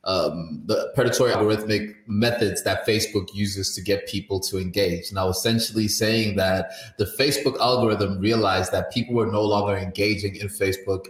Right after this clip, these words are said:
and Instagram as much as they used to. People are no longer sharing as much. There's people on these platforms, but they're not engaging as much, up until they realize that by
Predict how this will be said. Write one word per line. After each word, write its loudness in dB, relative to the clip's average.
and 0
Instagram -4
as -8
much -8
as -10
they -4
used -4
to. -16
People 2
are 2
no 4
longer 2
sharing 2
as -2
much. -2
There's -2
people 0
on 2
these 2
platforms, 0
but 0
they're 2
not 2
engaging 0
as -6
much, -6
up 0
until 2
they 4
realize 4
that 2
by 2